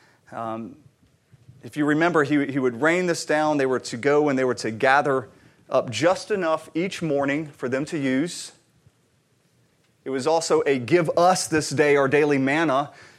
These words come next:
because, uh, God said, "Now,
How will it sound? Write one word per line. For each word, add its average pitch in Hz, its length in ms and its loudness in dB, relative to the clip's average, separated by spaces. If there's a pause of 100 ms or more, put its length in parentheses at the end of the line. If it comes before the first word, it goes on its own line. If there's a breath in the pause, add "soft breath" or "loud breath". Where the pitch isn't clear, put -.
(100)
because, 151 640 0 (340 loud breath)
uh, 139 280 4 (220)
God 151 240 4
said, 151 200 2
"Now, 143 320 4